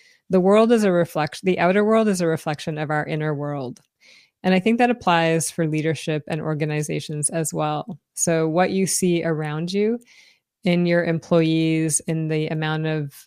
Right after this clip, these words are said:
uh, distrust, in the amount of conflict that is going on, in the amount of apathy that is present, is somehow a reflection of what's going on within you. And so with leaders, I always start with the inner work.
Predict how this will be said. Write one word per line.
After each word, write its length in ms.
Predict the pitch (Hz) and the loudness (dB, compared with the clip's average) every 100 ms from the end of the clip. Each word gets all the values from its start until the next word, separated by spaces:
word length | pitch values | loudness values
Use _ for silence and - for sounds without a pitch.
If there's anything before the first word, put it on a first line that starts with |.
| - | -6
uh, 200 | 170 156 | -4 -2
distrust, 880 | 143 175 - - 175 160 160 - - | 0 0 0 -2 0 2 0 -4 -4
in 100 | 160 | -4
the 60 | 160 | -2
amount 220 | 160 156 | -2 -4
of 100 | 156 | -6
conflict 760 | - 156 156 - 160 156 - - | -6 -4 -4 -2 -2 -2 -6 -8
that 180 | 151 160 | -4 -2
is 140 | 156 | -2
going 320 | 147 156 156 | -2 -2 -2
on, 400 | 151 147 151 151 - _ _ - | -2 -4 -4 -6 -10 _ _ -6
in 100 | 165 | -2
the 60 | 165 | 0
amount 300 | 160 156 156 | 0 0 0
of 220 | 156 143 285 | 0 -4 -2
apathy 760 | 165 - 165 - 160 160 160 156 | 0 0 -2 0 0 0 -2 0
that 140 | 170 | 0
is 120 | 160 - | 0 -2
present, 560 | 165 156 196 233 - _ _ _ _ | -4 -2 0 0 0 _ _ _ _
is 300 | - 196 185 - - | 4 6 4 0 0
somehow 360 | 208 220 254 | 4 4 4
a 120 | 240 | 4
reflection 500 | 208 - 175 - 185 | 4 2 0 0 0
of 120 | 170 156 | 0 2
what's 240 | 160 - | 0 0
going 260 | 170 160 156 | -2 -2 -2
on 160 | 156 | -2
within 400 | 160 151 160 156 | -2 -2 -2 -2
you. 260 | 156 151 147 | -2 -2 -2
And 140 | 160 | -2
so 180 | 156 175 | 0 2
with 140 | 175 180 | 4 4
leaders, 480 | 202 233 233 233 | 4 4 4 2
I 160 | - 165 | 2 0
always 360 | 160 160 165 - | 2 2 2 0
start 300 | - 156 - | 0 -2 0
with 200 | 165 156 | -2 -2
the 100 | 160 | -4
inner 300 | 160 156 156 | -2 -4 -4
work. 400 | 147 147 - - | -4 -6 -10 -16